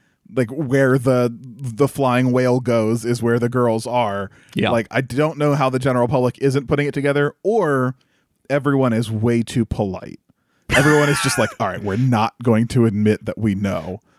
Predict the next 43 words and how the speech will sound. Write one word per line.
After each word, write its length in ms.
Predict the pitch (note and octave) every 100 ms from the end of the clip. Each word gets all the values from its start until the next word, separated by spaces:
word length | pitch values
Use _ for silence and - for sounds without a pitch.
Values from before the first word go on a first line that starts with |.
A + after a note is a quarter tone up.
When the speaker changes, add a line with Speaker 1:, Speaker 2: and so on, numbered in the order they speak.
| _
Speaker 1:
We 180 | F#3+ A#2+
do 320 | A2 G3 A#3
know. 500 | B3+ A#3+ E3+ D#3 D3 -
We 140 | A2+
definitely, 680 | A#2 - F3+ - G3+ G#3 G3
definitely 560 | E3+ F#3+ F3+ G3 F3+ F3+
know, 560 | F#3+ F3+ C3 A#2 A#2 - - _ _ _
but 140 | -
we're 140 | G2+ F#2+
not 340 | G2+ A2 A2
gonna 200 | A2+ A2
say." 420 | G#2+ - F#2+ E2+ -
<laughs> 40 | - - -
Speaker 2:
What 40 | F#3 D#3+
if, 40 |
what 100 | F#3
if, 160 | F#3 - D3+
what 100 | G#3
if 80 | A#3+
that 100 | A#3
was 120 | G3+ F3
the 60 |
case 280 | F3 E3 -
with 100 | D3+
something 240 | - C#3+ C#3
like 220 | A#2+ -
Batman? 440 | A2+ A2 G#2+ G#2
It's 120 | G2+ C3+
like, 200 | A2+ - - -
"Oh, 180 | G3+ -
here's, 220 | D#3 E3
Ba-, 160 | D#3+ A#2+
I 60 |
mean, 160 | C#3 D#3
Bruce. 580 | B2+ G#3+ F#3+ - - - _ -
Bruce 300 | D3 E3+ G3+
is 120 | G3+ -
Speaker 1:
Yeah. 140 | A3+
Speaker 2:
ca-, 20 | -
here's 240 | D3+ C#3+
Bruce." 460 | C#3 D3 B2 A#2 C3+
Speaker 1:
Yeah. 240 | D3+ D3+ C3+ - - - - -
Uh, 400 | D3 C#3 C#3+